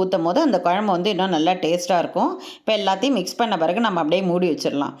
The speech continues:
மூடி வச்சுட்டு நல்லா ஒரு பத்து நிமிஷம் நல்லா கொதிக்க விடுவோம். இதுவும் வந்து நல்லா ஹை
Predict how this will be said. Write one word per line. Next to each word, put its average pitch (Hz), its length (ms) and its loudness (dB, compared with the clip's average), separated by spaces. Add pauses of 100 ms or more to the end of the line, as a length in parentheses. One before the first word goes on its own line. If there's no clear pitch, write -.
(360)
மூடி 302 260 0
வச்சுட்டு 190 320 -2
நல்லா 196 300 0
ஒரு 180 140 2
பத்து 180 280 -2
நிமிஷம் 214 320 0
நல்லா 175 260 2
கொதிக்க 180 320 -4
விடுவோம். 151 280 0 (340)
இதுவும் 285 240 2
வந்து 226 200 0
நல்லா 208 260 0
ஹை 175 80 2